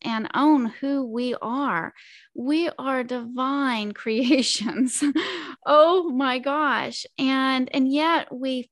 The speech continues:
flutter around and putter around in the muck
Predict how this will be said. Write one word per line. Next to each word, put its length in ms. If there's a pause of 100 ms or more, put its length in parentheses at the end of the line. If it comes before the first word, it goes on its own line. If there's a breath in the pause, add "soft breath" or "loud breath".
(100)
flutter 440
around 580
and 180
putter 320
around 720 (440 loud breath)
in 160
the 100
muck 540